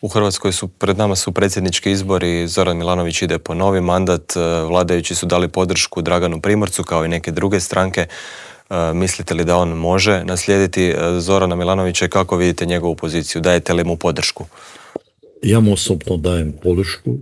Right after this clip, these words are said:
Speaker 2: dobro ga poznajem, još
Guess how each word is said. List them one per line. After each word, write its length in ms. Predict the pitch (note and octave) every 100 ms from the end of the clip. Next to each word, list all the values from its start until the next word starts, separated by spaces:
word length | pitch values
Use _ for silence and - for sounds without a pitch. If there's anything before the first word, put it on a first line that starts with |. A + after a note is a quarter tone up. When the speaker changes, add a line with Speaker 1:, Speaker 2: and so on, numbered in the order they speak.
| - -
Speaker 2:
dobro 360 | E2 F#2+ F2 D#2+
ga 120 | D2+
poznajem, 800 | - D#2 D2 E2 G2+ G#2 G2 E2 - _ _ _ _ _ _ _ -
još 280 | A2 F2+